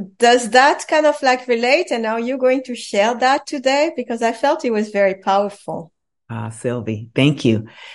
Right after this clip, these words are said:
Speaker 2: So Sylvie has exposed me. Okay.
Speaker 1: Oh, sorry.
Speaker 2: It's okay. It's okay. I'm not, I'm not mad at you.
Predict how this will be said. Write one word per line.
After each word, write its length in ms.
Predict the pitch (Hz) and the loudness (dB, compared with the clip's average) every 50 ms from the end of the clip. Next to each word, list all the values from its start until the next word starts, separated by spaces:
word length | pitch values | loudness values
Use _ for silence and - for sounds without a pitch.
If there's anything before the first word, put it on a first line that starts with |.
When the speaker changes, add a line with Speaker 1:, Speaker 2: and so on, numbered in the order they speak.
| - | -10
Speaker 2:
So 500 | - - 190 180 156 143 135 139 - - - | -2 4 6 8 8 8 6 6 2 -10 -16
Sylvie 520 | - - - 160 151 151 147 147 160 147 147 | -12 -2 4 6 6 6 6 6 4 4 4
has 320 | 143 135 123 123 120 120 | 2 2 0 0 0 -2
exposed 760 | 110 - - - - - 143 135 135 135 135 135 131 - - | -4 -6 -6 -12 -4 0 4 4 6 6 6 6 4 2 0
me. 320 | 117 107 92 82 87 87 _ _ _ _ _ _ _ _ _ - | 0 0 0 -2 -6 -10 _ _ _ _ _ _ _ _ _ -12
Okay. 420 | 101 98 - - 233 208 - 113 113 _ _ _ _ - | -12 -8 0 2 2 2 2 -2 -6 _ _ _ _ 0
Speaker 1:
Oh, 80 | 240 233 | 0 2
sorry. 280 | 175 196 220 - - - _ - - - - | 2 2 0 -2 -8 -14 _ -8 -6 0 2
Speaker 2:
It's 140 | 170 175 175 | 4 6 6
okay. 460 | 214 208 - 262 202 139 120 - - - | 6 6 6 4 4 4 0 -4 -2 0
It's 160 | 156 151 202 | 2 6 6
okay. 140 | 170 175 226 | 6 6 6
I'm 100 | 202 226 | 6 8
not, 280 | 240 247 254 254 254 | 8 8 6 4 4
I'm 120 | 202 196 196 | 2 4 6
not 180 | 233 254 277 | 6 6 6
mad 300 | 240 247 262 285 294 294 | 6 6 6 8 6 6
at 240 | 262 185 160 147 117 | 6 6 4 4 4
you. 220 | 151 147 147 143 | 4 2 2 0